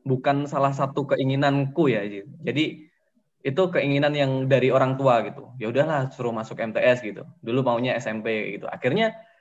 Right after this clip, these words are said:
di sana tuh ngerasa nggak cocok, akhirnya nakal. Terus ya, ya nakalnya cowok lah.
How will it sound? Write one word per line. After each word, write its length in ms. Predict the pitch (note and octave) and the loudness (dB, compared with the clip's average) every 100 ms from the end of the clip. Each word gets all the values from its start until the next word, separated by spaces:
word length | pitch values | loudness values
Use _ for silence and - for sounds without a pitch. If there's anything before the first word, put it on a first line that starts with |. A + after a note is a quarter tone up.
| _ - | _ -2
di 160 | C3 | -2
sana 320 | C3 C3+ D#3 | 2 2 0
tuh 160 | F3 A3 | -2 -2
ngerasa 840 | E3 C#3 C3+ - C3 A#2+ A2+ G2+ - | 2 2 2 0 2 4 2 -2 -6
nggak 320 | A#2+ A#2+ - | 0 0 2
cocok, 720 | F#3 G#3+ - D#3+ C#3+ C#3+ C#3 | 0 -2 4 6 8 6 4
akhirnya 720 | C3 B2+ B2 B2 A#2+ A2+ G#2 | -4 -2 -2 0 0 0 -2
nakal. 1120 | G#2+ A#2 E3 - - E3 D3+ D3 C#3+ C#3+ C#3 C#3 | 0 0 0 -2 0 2 4 4 6 4 2 -2
Terus 240 | D#3 D#3+ | -4 2
ya, 320 | G3+ A#3 G#3+ - _ _ - | 6 6 4 0 _ _ -2
ya 320 | E3 A3 G#3 | 4 6 6
nakalnya 480 | G3 F3 E3 E3 E3 | 2 4 4 4 4
cowok 240 | D#3 D3 B2 | 6 6 6
lah. 320 | A2+ A#2+ | 4 2